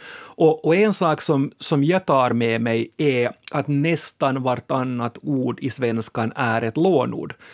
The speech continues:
Att vi har norpat det, vi har stulit det, vi har, vi har lånat in det.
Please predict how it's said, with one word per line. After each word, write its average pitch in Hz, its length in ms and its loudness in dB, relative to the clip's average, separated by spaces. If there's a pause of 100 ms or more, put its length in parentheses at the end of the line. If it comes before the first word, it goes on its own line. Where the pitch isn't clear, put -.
(360)
Att 170 160 -2
vi 208 120 0
har 202 220 0 (140)
norpat - 500 0
det, 120 60 -2
vi 151 80 0
har 175 80 2
stulit 135 420 0
det, 113 80 0
vi 143 100 2
har, 170 260 2
vi 160 80 2
har 170 120 2
lånat 170 340 2
in 156 380 2
det. 110 180 -2